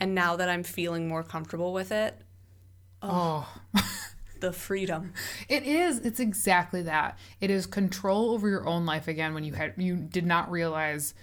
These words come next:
Speaker 2: that you had no
Speaker 1: Y-,
Speaker 2: control
Speaker 1: yeah.
Speaker 2: before.
Speaker 1: Don't give it up.
Speaker 2: Don't give it up. Or learn to, learn to get it. <laughs>
Speaker 1: Hold on to it.
Speaker 2: Yes, absolutely. Um, so let's speak it, Queens. Let's get into it.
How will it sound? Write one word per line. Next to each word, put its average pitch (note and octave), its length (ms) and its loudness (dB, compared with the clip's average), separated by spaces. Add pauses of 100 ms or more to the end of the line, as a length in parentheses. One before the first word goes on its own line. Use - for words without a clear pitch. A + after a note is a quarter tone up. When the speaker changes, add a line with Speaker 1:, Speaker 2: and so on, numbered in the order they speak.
(160)
Speaker 2:
that - 120 -2
you D#3+ 120 0
had C3+ 240 -4
no C#3+ 100 -8
Speaker 1:
Y-, - 60 -8
Speaker 2:
control E3+ 360 -2
Speaker 1:
yeah. - 120 0
Speaker 2:
before. - 320 -6 (260)
Speaker 1:
Don't F3+ 200 -2
give F3+ 160 -6
it E3 80 -8
up. - 180 -10 (180)
Speaker 2:
Don't D#3 240 -4
give - 120 -10
it - 80 -10
up. - 180 -12 (500)
Or E3+ 80 -2
learn E3+ 320 0
to, D#3 160 -6
learn F3 280 0
to D#3+ 140 -4 (420)
get C#3+ 160 -6
it. - 240 -8 (100)
<laughs> G#3 100 6 (760)
Speaker 1:
Hold C4+ 240 6
on - 160 2
to - 200 -2
it. - 180 -6
Speaker 2:
Yes, E3 440 -2
absolutely. D#3 680 -4 (640)
Um, G3+ 400 4
so A#3+ 120 4
let's D4 200 4
speak F#3+ 240 2
it, E3 80 0
Queens. D#3+ 360 -2
Let's F3 140 -2
get F#3 140 0
into D3+ 340 -4
it. - 80 -6